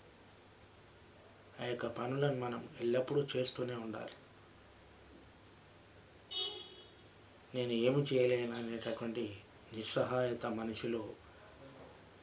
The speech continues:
జీవితంలో ఎప్పటికి కూడా రానివద్దు. "నేను కూడా ఏదైనా సాధిస్తాను, సాధించి చూపుతాను" అనేటటువంటి ధైర్యం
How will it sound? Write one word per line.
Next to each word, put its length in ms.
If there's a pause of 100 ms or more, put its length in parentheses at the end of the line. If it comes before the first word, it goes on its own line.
జీవితంలో 600
ఎప్పటికి 440
కూడా 340 (160)
రానివద్దు. 580 (1800)
"నేను 240
కూడా 200
ఏదైనా 500
సాధిస్తాను, 680 (2000)
సాధించి 680
చూపుతాను" 840 (2250)
అనేటటువంటి 680
ధైర్యం 520